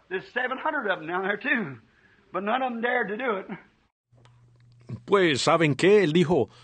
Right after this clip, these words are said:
Speaker 2: "Soy creyente en Jehová, así que puedo hacer esto de todas maneras." Oh, no, no personifique usted eso.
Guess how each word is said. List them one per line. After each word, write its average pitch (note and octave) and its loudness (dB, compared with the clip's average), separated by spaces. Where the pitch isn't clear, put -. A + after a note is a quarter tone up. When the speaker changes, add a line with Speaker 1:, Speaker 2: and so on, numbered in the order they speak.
Speaker 2:
"Soy - 2
creyente A3 2
en D#3 2
Jehová, E3+ 6
así F#3+ 2
que A3+ 4
puedo F3+ 4
hacer G#3 4
esto A3+ 2
de A#3 -2
todas F#3 4
maneras." D#3 0
Oh, D#3+ 2
no, D#3 2
no D3+ 4
personifique G3+ 2
usted F3 0
eso. E3+ 0